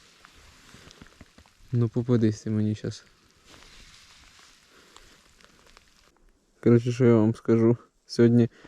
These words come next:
саме той день, коли варто було прокидатись так рано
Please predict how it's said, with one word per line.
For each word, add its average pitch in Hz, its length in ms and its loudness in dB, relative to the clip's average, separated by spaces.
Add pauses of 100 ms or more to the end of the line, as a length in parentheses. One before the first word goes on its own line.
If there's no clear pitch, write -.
(400)
саме 131 340 2
той 123 300 2
день, 131 340 0 (580)
коли 113 220 2
варто 113 380 0
було 110 240 0
прокидатись 113 720 -2 (180)
так 110 200 -4
рано 147 380 0